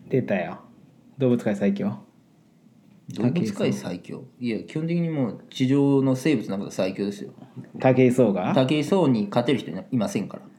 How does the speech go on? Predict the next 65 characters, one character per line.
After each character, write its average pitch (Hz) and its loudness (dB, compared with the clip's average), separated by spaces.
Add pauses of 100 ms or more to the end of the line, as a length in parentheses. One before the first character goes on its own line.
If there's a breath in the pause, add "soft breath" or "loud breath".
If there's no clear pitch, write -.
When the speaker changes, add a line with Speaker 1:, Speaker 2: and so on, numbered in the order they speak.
(160)
Speaker 1:
マ 139 4
ジ 165 2
で？ 85 -6
Speaker 2:
う 135 2
ん、 123 0
そ 143 0
う - -4
で - -14
す - -14
よ。 - -12
Speaker 1:
力 123 4
道 120 6
山 92 -2
も？ 135 0
Speaker 2:
勝 110 -2
て 123 -2
ん 98 -6
勝 - -12
て - -14 (520)
ん。 101 -2
Speaker 1:
え、 104 2
マ 113 6
ジ 196 4
で？ - -4 (640 soft breath)
棚 127 2
橋 98 -8
も？ 143 -2
Speaker 2:
な 131 0
あ、 - 0
勝 101 -4
て 101 -8
ん 101 -6
勝 - -16
て - -18
ん。 - -16
も 127 -2
う - -2
キ 156 0
リ 143 4
ン 143 4
に 139 6
も 131 4
勝 - -6
つ - -18
け、 - -12
Speaker 1:
マ 120 -6
ジ 110 -2
で？ 175 6
Speaker 2:
サ 160 8
イ 147 4
に 110 2
も - 0
勝 - -6
つ - -20
け。 - -12 (640)
Speaker 1:
え？ 135 2 (160)
天 127 4
心 104 4
に 98 4
も？ 123 0
Speaker 2:
う 127 4
ん、 117 2
も 117 0
う、 113 0
天-、 147 0